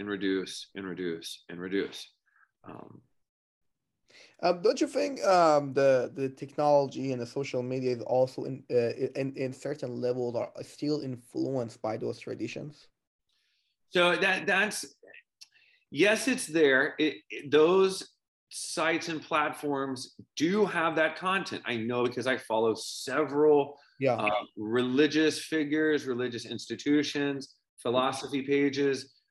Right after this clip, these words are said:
Speaker 1: Uh, there's a Nietzsche page, there's an Aristotle page. They, they have daily quotes from, from those gentlemen. Um, and, and while they're there, you have to actively seek them out and add them or make them part of your feed.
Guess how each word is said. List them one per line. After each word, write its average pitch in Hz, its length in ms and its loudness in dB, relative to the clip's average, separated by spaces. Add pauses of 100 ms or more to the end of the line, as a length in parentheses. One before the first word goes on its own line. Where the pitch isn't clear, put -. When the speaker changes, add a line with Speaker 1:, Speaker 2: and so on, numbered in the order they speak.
(160)
Speaker 1:
Uh, 110 160 0
there's 131 220 4
a 135 60 2
Nietzsche 139 320 2
page, 139 340 2
there's 131 180 -4
an 139 80 -10
Aristotle 139 460 -2
page. 135 360 -2
They, 131 360 0
they 127 100 0
have 131 240 -4
daily 131 340 0
quotes 135 220 -2
from, 127 320 -8
from 123 180 -8
those 127 280 -2
gentlemen. 135 320 -4 (640)
Um, 147 280 4 (420)
and, 170 200 2 (120)
and 156 140 0
while 185 240 4
they're 139 320 2
there, 208 340 4 (220)
you 160 80 -4
have 165 200 -2
to - 40 -2 (140)
actively 135 380 0
seek 127 160 -4
them 123 160 -4 (140)
out 117 220 2
and 113 240 0 (160)
add 117 260 2
them 120 380 0 (720)
or 127 180 4
make 131 220 2
them 123 160 -2
part 123 380 0
of 110 100 -2
your 117 180 0 (120)
feed. 127 400 -6